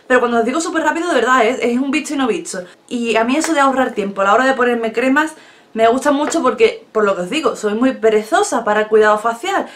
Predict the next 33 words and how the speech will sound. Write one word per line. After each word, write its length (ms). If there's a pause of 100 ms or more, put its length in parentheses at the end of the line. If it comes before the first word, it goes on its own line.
(140)
Entonces, 560
una 200
crema 240
así 220
de 100
ligerita, 680 (300)
que 120
se 100
absorbe 320
tan 240
rápido, 460
que 140
no 60
te 100
deja 260
la 140
piel 160
pegajosa, 640 (320)
es 140
que 120
mirad, 260
ya 120
está 180
prácticamente 640
absorbida. 460 (2500)
Me 120
gusta 260
mucho, 280
la 80
verdad 160
es 40
que 100
sí. 180